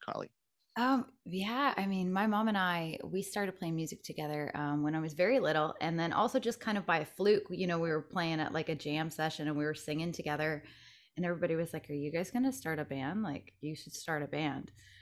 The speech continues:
Speaker 2: So I was about fifteen when that happened, and we started traveling, and we kinda went all over Canada and, um, in the United States, and I traveled a bunch in Europe as well. And,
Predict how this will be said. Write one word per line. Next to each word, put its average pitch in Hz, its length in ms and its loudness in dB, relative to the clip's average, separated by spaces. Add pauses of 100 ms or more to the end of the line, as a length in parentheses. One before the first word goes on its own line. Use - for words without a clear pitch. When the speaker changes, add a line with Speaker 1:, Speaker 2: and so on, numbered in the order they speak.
(100)
Speaker 2:
So 202 100 4
I 196 100 12
was 196 100 6
about 185 180 4
fifteen 165 440 0
when 151 100 2
that 143 180 2
happened, 151 480 2
and 151 160 0
we 165 120 0
started 170 360 -2
traveling, 156 480 0
and 143 220 0
we 165 180 -4
kinda 233 240 -4
went 151 340 -2
all 160 220 0
over 151 280 -4
Canada 156 760 -2
and, 143 380 -2
um, 139 440 -4 (440)
in 160 120 0
the 160 60 2
United 151 360 2
States, 156 420 -2
and 143 160 0
I 143 100 -2
traveled 147 300 -4
a 147 60 -4
bunch 147 260 -4
in 147 80 0
Europe 151 320 -2
as 151 160 -8
well. 165 280 2
And, 147 160 0